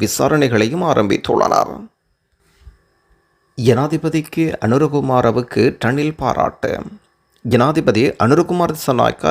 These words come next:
ரணில் பாராட்டு சர்வதேச நாணய நிதியத்தின் திட்டத்துக்கு தற்போதைய அரசாங்கம் தொடர்ந்தும் இணங்கி வருவதற்கு ஜனாதிபதி பாராட்டுக்கள் தெரிவித்துள்ளார். இலங்கையில் எந்த ஆட்சிகள் மாறினாலும் சர்வதேச நாணய நிதியத்தின் கொள்கைகள்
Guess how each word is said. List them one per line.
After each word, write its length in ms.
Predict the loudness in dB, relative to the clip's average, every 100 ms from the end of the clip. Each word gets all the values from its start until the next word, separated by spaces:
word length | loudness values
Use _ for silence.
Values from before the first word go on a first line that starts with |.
| -2
ரணில் 300 | 0 2 2 2
பாராட்டு 460 | 2 4 2 0 -4
சர்வதேச 580 | -2 -2 -2 -2 0
நாணய 400 | 2 2 2 0 0
நிதியத்தின் 500 | 2 2 2 0 -2
திட்டத்துக்கு 580 | -4 -2 0 0 0 0
தற்போதைய 500 | 0 -2 0 0 2
அரசாங்கம் 500 | 0 -2 0 0 0 0
தொடர்ந்தும் 420 | 0 2 2 0 -2 -12 -2 2
இணங்கி 320 | 2 2 -2
வருவதற்கு 540 | 2 4 4 0 -2 -2
ஜனாதிபதி 500 | 2 2 4 2 0 0
பாராட்டுக்கள் 640 | 0 0 0 -2 0 -2 -2
தெரிவித்துள்ளார். 680 | 0 0 0 0 2 0 -4 _ _ _ _ _ _ _ -4
இலங்கையில் 520 | 0 2 4 4 4 2
எந்த 280 | 2 2 2 2 2
ஆட்சிகள் 480 | 0 -4 0 2 2 2
மாறினாலும் 600 | 4 2 0 0 -2 -4 -2
சர்வதேச 560 | 0 0 -2 -2 -2 2
நாணய 300 | 2 0 -4 -8 -4
நிதியத்தின் 480 | -2 2 2 2 -4 0
கொள்கைகள் 380 | 2 2 2